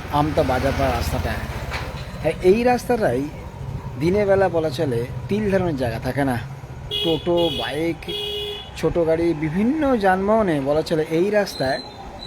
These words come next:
চলাচল কার্যত বা থমকে দাঁড়িয়ে কিছু সময় কথা বলবো সেমন থাকে না অবস্থা। কিন্তু যে ব্যাপারটা নিয়ে আজ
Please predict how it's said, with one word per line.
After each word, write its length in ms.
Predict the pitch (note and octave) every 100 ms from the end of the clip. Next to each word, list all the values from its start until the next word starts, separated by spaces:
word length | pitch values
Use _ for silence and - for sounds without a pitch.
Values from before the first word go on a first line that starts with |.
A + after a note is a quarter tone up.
| - - - -
চলাচল 420 | E3 E3 D#3+ D#3+ C#3+
কার্যত 480 | B2+ C3 F3 D#3+ C3 C#3+ - - - - - - - - - - - - D3+
বা 100 | C#3+ -
থমকে 320 | E3 F#3 G#3+
দাঁড়িয়ে 300 | A#3+ B3+ B3 A3+
কিছু 240 | G#3 G3+
সময় 360 | F3 D#3 D#3+ E3+
কথা 220 | D3+ C#3+ F3+
বলবো 280 | E3 C3
সেমন 340 | C3 C3+ C3+ C3+ C3
থাকে 200 | A2+ B2+
না 120 | A#2 F#2+ - - -
অবস্থা। 460 | A2 G#2 - G2+ - - - - -
কিন্তু 200 | G#3 B3 - C3
যে 260 | F#3 B3+
ব্যাপারটা 400 | F#3+ D#3 F#3+ F#3+
নিয়ে 180 | A3 G#3+
আজ 200 | E3+ B2+